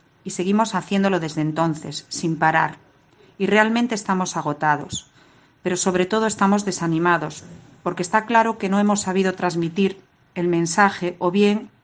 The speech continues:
no ha calado en la población. Lo cierto es que no sabemos qué hacer para que la gente se conciencie de que no podemos tener contacto social, más que para lo imprescindible.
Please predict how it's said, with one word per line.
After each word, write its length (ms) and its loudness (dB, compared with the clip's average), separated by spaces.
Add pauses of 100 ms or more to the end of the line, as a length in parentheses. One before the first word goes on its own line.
no 220 4
ha 100 2
calado 320 2
en 60 -2
la 120 -2
población. 600 -6 (960)
Lo 120 0
cierto 260 0
es 100 0
que 100 -2
no 100 2
sabemos 400 2
qué 100 0
hacer 300 0
para 180 2
que 100 -6
la 100 0
gente 260 -2
se 160 -4
conciencie 680 -4 (400)
de 120 -2
que 100 2
no 120 2
podemos 360 2
tener 240 -2
contacto 440 -2
social, 520 -6 (720)
más 260 2
que 120 -2
para 180 0
lo 100 -2
imprescindible. 840 -2